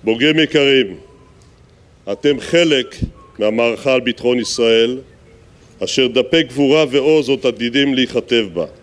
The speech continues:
במהלך השירות אתם תהיו בין הכותבים. אות לאות, מעשה אל מעשה, כל זאת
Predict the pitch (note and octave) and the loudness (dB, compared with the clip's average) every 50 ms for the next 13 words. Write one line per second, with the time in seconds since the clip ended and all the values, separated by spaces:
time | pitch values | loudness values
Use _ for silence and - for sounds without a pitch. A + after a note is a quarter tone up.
0 | - - - - - - - - - - - - - - - - - - - _ | -20 -20 -20 -20 -20 -20 -20 -20 -20 -20 -20 -20 -20 -20 -20 -20 -20 -20 -20 _
1 | - - - F2+ F#2+ G2+ G#2 G#2 C3+ C#3 C#3 - D#3+ C3 - - B2 A#2 A#2+ C3+ | -18 -16 -14 -10 -4 -2 0 2 2 0 0 0 -4 -4 0 0 0 2 4 4
2 | C#3+ D3+ D3 - - - - - - - - - - G#2+ G2+ - - - D3+ D3+ | 4 2 2 -2 -8 -20 -20 -20 -20 -20 -20 -16 -12 -12 -12 -10 -4 0 2 2
3 | D3 D3 D3 D3+ D3+ D3 - - - - - - - G#2+ A2 A#2 B2 A2 A#2+ A#2+ | 2 2 0 -2 -6 -12 -18 -20 -20 -20 -20 -12 -4 0 2 2 2 4 2 2
4 | A#2+ A#2 A#2 - A#2 - - G2+ A2 A2 F#2+ D#2+ C#2+ - - - - _ _ - | 2 0 -2 -4 -8 -8 -6 -2 -2 -2 -2 -2 -6 -14 -20 -20 -20 _ _ -20
5 | - - - - - - - - _ _ _ _ _ _ _ - C3 C#3 C3+ C3+ | -20 -20 -20 -20 -20 -20 -20 -20 _ _ _ _ _ _ _ 0 0 0 0 0
6 | - B2 A#2+ A#2+ A#2 C#3 D3 D3+ D3+ D3+ - - - - - - - - - - | -2 -2 -2 0 2 2 2 2 2 0 -6 -16 -18 -20 -20 -20 -20 -20 -20 -20
7 | _ - - - _ - G2+ A2 A2+ A2+ - - - D3+ D3 D3 C3+ B2+ B2 A#2+ | _ -20 -20 -20 _ -4 0 2 2 2 0 0 2 4 4 4 2 2 0 0
8 | A#2 A2+ G#2 - - C#3 C#3 C3+ C3+ C3+ C3 - - _ _ - - - _ _ | 0 0 -2 -2 0 0 2 2 2 0 -4 -8 -20 _ _ -20 -20 -20 _ _
9 | - _ _ _ _ _ _ - - C#3 D3+ D#3+ D3+ A#2+ A2+ C#3+ C#3+ D3 D#3 D3 | -20 _ _ _ _ _ _ -4 0 2 2 2 0 0 0 0 2 2 0 0
10 | - | -4